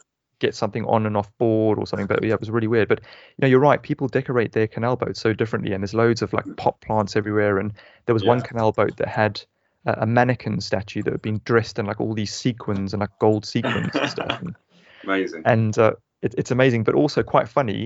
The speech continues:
Speaker 1: is, um, you know, people always kind of talk about hallucinations and stuff
Speaker 2: Yeah.
Speaker 1: the, ne-, the next day. And one of the things I found was when you're coming along the path, looking at in the, in the early hours of the morning, and the light's just starting to come up, and you're looking at all the canal boats in the distance ahead of you,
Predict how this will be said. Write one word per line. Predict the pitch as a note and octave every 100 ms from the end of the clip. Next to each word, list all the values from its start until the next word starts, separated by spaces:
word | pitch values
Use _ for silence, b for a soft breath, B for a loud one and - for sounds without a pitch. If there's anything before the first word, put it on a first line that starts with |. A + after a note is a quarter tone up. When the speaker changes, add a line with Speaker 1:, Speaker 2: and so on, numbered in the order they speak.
| -
Speaker 1:
is, | A2+ A2 A#2+
um, | A2 A2 G#2 _ _ - -
you | B2+
know, | C3+
people | C3 A#2
always | A2+ A2
kind | - G#2+
of |
talk | - A#2+
about | G#2 G2+
hallucinations | A2 G#2 G#2+ A2 A2+ - - -
and | F2+
stuff | G2 F#2 -
Speaker 2:
Yeah. | F#2
Speaker 1:
the, | G2+
ne-, | - -
the | G#2
next | G#2 -
day. | A#2 G2 -
And | A2+ A2 b b b
one | A#2+ B2
of |
the | A#2
things | A#2 A2
I | A2+ A#2+
found | A#2 -
was | G2+
when | G#2+
you're | G#2+
coming | C3 C3
along | B2 A2+
the |
path, | - C#3+ G#2+ A#2 -
looking | A#2 - G#2+
at | F#2+ - - _ _ _ _ -
in | A2
the, | G#2+
in | G#2+
the | G#2+
early | A2 G#2+
hours | G#2 G2+
of | G#2
the |
morning, | A2 G#2 G2
and | G2
the |
light's | G#2 G#2+ - -
just | -
starting | G#2+ G2
to | F#2+
come | -
up, | - - b b b -
and |
you're | A2+
looking | B2+ - A#2+
at |
all | B2
the | A#2
canal | - A#2 A2
boats | G#2+ -
in | A2
the |
distance | A2 A2 - -
ahead | G2+ A#2+
of | A#2 -
you, | G2